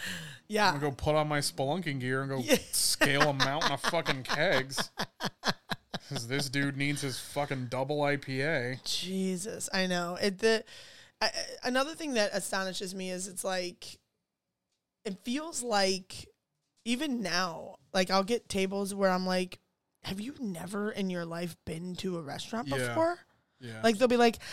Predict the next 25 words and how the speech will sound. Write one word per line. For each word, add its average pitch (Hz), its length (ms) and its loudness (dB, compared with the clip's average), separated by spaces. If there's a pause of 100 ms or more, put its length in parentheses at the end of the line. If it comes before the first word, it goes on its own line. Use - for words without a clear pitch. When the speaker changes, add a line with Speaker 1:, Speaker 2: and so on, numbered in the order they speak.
(260)
Speaker 1:
"What's 320 320 4
the 359 160 2
menu? 302 280 4
Where's 285 220 6
the 320 80 -2
menu?" 262 400 4
Or, 196 720 2
or 262 80 10
like, 262 180 6
"What, 285 180 2
what 302 180 4
do 320 60 10
you 339 80 10
have?" 254 420 8
Or, 208 260 4
or, 233 460 2
or, 240 240 2
um, 254 560 4 (180)
"Where 277 220 4
do 359 80 8
we 403 100 12
pay?" 240 480 4 (1400)
Do 196 140 0
you 370 300 -2
not 262 340 2